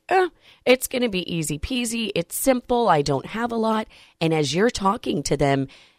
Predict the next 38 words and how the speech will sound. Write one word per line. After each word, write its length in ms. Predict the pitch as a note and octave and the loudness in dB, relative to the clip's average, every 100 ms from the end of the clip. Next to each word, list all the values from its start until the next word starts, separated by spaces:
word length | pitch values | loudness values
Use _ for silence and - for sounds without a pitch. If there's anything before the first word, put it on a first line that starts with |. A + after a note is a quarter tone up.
| _ _ | _ _
it, 260 | F3 F3 E3+ - - - | -4 -2 -4 -12 -18 -8
it, 180 | - - | -6 -4
you 160 | E3 F#3 | -4 -2
discover 680 | F3 - G#3+ A3 G3 D#3+ - | -4 -2 0 4 4 4 0
that 300 | - D#3 A3 | 0 0 2
is 200 | D#4+ D#3 | -2 0
not 220 | D3+ E3 | 0 0
the 100 | D#3+ | -2
case 420 | - E3 E3+ - - | -4 -6 -6 -8 -6
at 200 | C#3+ D3 - | -4 -4 -6
all. 540 | B2+ F3 A#3 D#3 - _ _ | 0 2 4 2 -2 _ _
Not 280 | - F3 A3 | 0 2 4
at 140 | F3 - | 0 0
all. 500 | E3 A#3+ E4 F#2+ - _ _ _ | 0 0 0 -4 -8 _ _ _
And 160 | F#3+ F#3+ | -2 0
I 100 | G#3 | 0
don't, 360 | G3+ A#3 B3 - - - _ | 2 0 0 -6 -20 -20 _
I 160 | F#3 C4+ | 0 0
don't 220 | F3 - | 0 -4
think 220 | E3+ D#3 | -4 0
that 160 | D3 - - | -2 -2 -2
I 260 | D#3+ G3 | 4 4
would 460 | G#3 D3+ C#3+ C3+ C#3+ _ _ _ | 4 4 4 2 -2 _ _ _
trust 400 | - D#3+ - - | -6 -4 -4 -8
myself, 640 | C3+ C3 - G3 E3+ C3 - | -8 -8 -6 -2 -2 -4 -8
even 420 | E3 E3+ D#3 C#3+ | -6 -2 -2 -2
with 160 | C#3+ D#3 | -2 0
that 220 | D#3 D3+ | 0 -2
little 280 | - F3+ F3 | -2 0 0
cookie 420 | - - A#3+ G#3 | 0 -4 -4 -4
cutter 340 | F3+ - F#3 D#3+ | -6 -2 0 0
process 720 | - F3 A#2+ - D#3 C#3+ - - _ _ _ - | -4 -4 -2 -2 -2 -2 -6 -12 _ _ _ -2
online, 480 | F#3 F3+ F#3+ A3+ | 0 2 2 2
to 120 | F#3+ D3 | -2 -4
do 200 | E3+ C4 | -4 -2
something 560 | G3+ C#3+ D#3+ C#3+ C3+ - | -4 -2 0 0 -2 -2
like 260 | C#3+ C3 | -2 0
that 260 | D3 C3+ | -2 -2